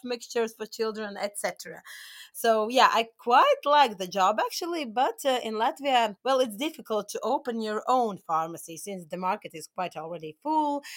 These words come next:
And, uh, I have to say, I didn't, uh, enjoy working for someone else <laughs> as much as in some topics, uh, my values differed from, uh, the pharmacy's ones.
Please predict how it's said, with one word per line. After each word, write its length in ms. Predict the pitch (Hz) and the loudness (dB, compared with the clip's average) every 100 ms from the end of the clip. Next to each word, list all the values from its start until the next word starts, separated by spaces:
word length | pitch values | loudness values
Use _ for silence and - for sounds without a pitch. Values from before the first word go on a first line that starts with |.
| - - | -16 -8
And, 260 | 208 202 | -6 -2
uh, 40 | 196 | 0
I 120 | 202 | 2
have 160 | 233 247 | 0 -2
to 60 | |
say, 280 | 262 294 277 | 4 6 8
I 40 | 233 | 6
didn't, 480 | 262 302 311 302 | 0 -2 -2 0
uh, 100 | 262 247 | 0 0
enjoy 440 | 233 220 247 247 226 | -2 -2 0 0 0
working 340 | 233 254 214 | -2 -4 -8
for 140 | 202 196 | -6 -6
someone 360 | 220 214 190 | -4 -4 -4
else 400 | 202 277 440 - | 0 2 2 -2
<laughs> 200 | 262 320 | -2 0
as 120 | 277 247 | 0 0
much 400 | 240 269 - - - - - - | 2 2 0 -6 -8 -6 -6 -4
as 160 | 240 | -2
in 160 | 247 254 | -2 0
some 240 | 277 269 | 0 0
topics, 500 | 247 269 277 247 - | 2 0 0 -6 -2
uh, 200 | 220 196 | 2 2
my 300 | 196 226 254 | 2 2 4
values 440 | 240 240 233 202 190 | 6 4 4 -2 -4
differed 480 | 226 233 180 170 | -6 -4 -6 -6
from, 260 | - 190 180 | -8 -10 -6
uh, 200 | 170 170 | -6 -6
the 180 | 190 175 | -10 -2
pharmacy's 600 | 196 233 311 302 302 269 | 0 0 -2 -4 -4 0
ones. 320 | 311 320 311 | 0 0 -2